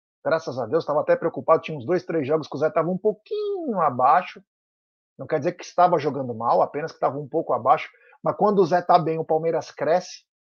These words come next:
a qualidade, né? Agora, quanto a, quanto a os destaques negativos, né? É impressionante, é impressionante o Jorge.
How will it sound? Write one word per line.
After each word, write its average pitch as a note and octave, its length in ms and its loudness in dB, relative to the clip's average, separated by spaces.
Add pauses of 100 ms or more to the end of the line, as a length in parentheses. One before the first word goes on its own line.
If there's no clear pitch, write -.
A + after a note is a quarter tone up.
(300)
a - 40 -18
qualidade, C3+ 640 2
né? D#3+ 240 -10 (1000)
Agora, F#3+ 340 2
quanto A#3 280 2
a, A#3 280 6
quanto A3 260 0
a G#3 380 4
os D#3 120 -8
destaques F#3+ 500 -4
negativos, G3 760 -4
né? E3 220 -8 (840)
É D3 800 -2
impressionante, G#3+ 1160 -2 (460)
é C#3 60 -8
impressionante F3+ 1080 -4 (360)
o G3 100 -6
Jorge. D#3+ 560 2